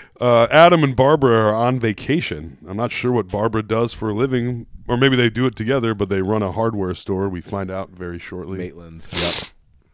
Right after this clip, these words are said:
Speaker 1: Um, they're on vacation, and their realtor, who I'm assuming sold them the house, is now desperately trying to get them to sell the house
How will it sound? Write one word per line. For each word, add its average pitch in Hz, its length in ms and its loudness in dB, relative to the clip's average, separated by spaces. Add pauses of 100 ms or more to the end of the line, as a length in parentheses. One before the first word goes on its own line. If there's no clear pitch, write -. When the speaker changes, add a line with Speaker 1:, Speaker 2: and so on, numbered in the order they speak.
(800)
Speaker 1:
Um, 107 380 -4
they're 123 140 0
on 147 120 4
vacation, 113 440 0 (520)
and 135 140 2
their 127 160 6
realtor, 151 880 6
who 139 180 4
I'm 143 100 4
assuming 156 460 0
sold 190 440 8
them 165 160 6
the 127 120 2
house, 123 480 4
is 104 200 -4
now 110 300 2
desperately 120 640 -2
trying 113 340 -2
to 98 80 -4
get 101 260 -2
them 117 220 2
to 95 80 -2
sell 95 240 -2
the 90 120 -2
house 90 480 -8